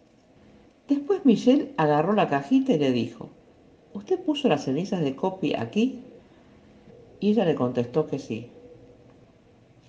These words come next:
¿Le habrán pegado a Scary las cenizas de Coppi? ¿O él se los habrá fumado a todos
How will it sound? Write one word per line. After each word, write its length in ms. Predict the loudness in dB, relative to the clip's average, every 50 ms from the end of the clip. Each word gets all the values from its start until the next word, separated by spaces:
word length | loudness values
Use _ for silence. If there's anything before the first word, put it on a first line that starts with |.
| -8 -4
¿Le 100 | -2 -2
habrán 360 | 2 2 4 4 4 4 2
pegado 400 | 2 2 4 4 4 4 4 4
a 80 | 2
Scary 480 | 0 -2 0 0 2 2 2 0 0 0
las 160 | -2 -4 -4
cenizas 440 | -4 -2 -2 -2 -2 -2 -2 -2 -2
de 140 | -2 -2 -2
Coppi? 560 | -2 -2 -2 -2 -2 -4 -4 -4 -4 -8 -12 -18 -20 -20 -20 -20 -20 -20 -20 -20 -20 -20 _ -20 -20 -20 -20 -20 -20 -20 -20 -20 -20 _ -20 -6 -4
¿O 200 | 0 4 6 6
él 200 | 8 6 4 2
se 140 | -2 -2 0
los 180 | 0 2 2
habrá 260 | 2 2 4 4 4 4
fumado 480 | 2 0 0 2 4 4 4 6 4 4
a 140 | 2 2
todos 500 | 2 4 4 4 4 4 2 0 -2 -8